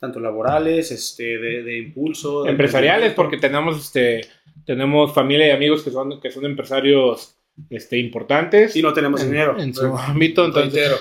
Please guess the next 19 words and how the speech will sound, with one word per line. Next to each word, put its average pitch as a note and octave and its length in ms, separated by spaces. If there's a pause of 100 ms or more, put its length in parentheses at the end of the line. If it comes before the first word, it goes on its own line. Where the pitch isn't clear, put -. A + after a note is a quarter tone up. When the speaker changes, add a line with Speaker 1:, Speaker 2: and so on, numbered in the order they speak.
(120)
Speaker 2:
no C3 100
nos D#3 160
cobran, G#3 540
gracias C#3 360
a A#2+ 40
Dios, C#3+ 280
pero, D3 340 (540)
este, B2 440
tenemos C3+ 340
también C3+ 800 (100)
familia C#3 400
y C3 40
amigos C#3 260
que C3 80
son, C3 380 (300)
que C3 100
también C3 260
crean B2 180
contenido. D3 880